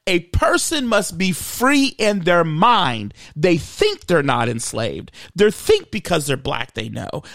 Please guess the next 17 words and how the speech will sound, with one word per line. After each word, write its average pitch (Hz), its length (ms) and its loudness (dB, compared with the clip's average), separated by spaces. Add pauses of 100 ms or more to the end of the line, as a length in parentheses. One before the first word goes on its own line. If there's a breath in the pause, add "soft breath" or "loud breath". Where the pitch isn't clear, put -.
They 233 180 0
think 370 360 0
because 160 320 -2
they're 147 100 2
wealthy, 131 340 -4
they 107 180 -12
know. - 360 -16 (240 loud breath)
They 202 180 2
think 403 420 -2
they've 165 200 -2
seen 143 280 -4
it 123 120 -6
all. - 380 -12 (280 loud breath)
But 214 180 2
if 226 200 0
they 214 160 2
don't 247 500 0